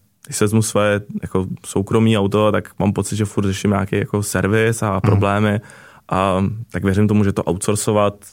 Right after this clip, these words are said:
Speaker 1: je vlastně vyřešení, vyřešení svých problémů.
Speaker 2: Hmm.
Speaker 1: Ale zároveň ne pro každýho, protože, a zase, když se bavím o té luxusnější třídě, a, tak tam úplně jako nechcete mít sdílený auta, to můžete jezdit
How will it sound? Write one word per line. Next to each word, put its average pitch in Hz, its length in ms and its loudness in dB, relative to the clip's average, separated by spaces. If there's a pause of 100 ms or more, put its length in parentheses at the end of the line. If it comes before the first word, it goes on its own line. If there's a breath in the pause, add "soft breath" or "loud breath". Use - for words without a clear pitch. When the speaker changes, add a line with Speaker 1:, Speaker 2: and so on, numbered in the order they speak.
(120)
Speaker 1:
je 156 180 -2
vlastně 95 340 -2
vyřešení, 95 720 0 (240)
vyřešení 95 340 -2
svých 98 360 -6
problémů. 101 560 -2
Speaker 2:
Hmm. 101 280 0 (440 loud breath)
Speaker 1:
Ale 120 180 2
zároveň 123 320 2
ne 120 140 2
pro 110 140 -2
každýho, 110 420 0
protože, 95 260 0 (580)
a 90 240 -4
zase, 95 240 -2
když 95 200 -6
se 98 80 -2
bavím 95 240 2
o 90 80 0
té 101 120 0
luxusnější 95 640 0
třídě, 95 480 -2 (460 loud breath)
a, 90 400 0 (200)
tak - 120 -12
tam 92 140 -2
úplně 92 200 -2
jako 95 140 -2
nechcete 92 440 -2 (240)
mít 92 360 -4
sdílený 92 460 0
auta, 90 220 0 (260)
to - 80 -6
můžete 92 260 -2
jezdit 92 220 0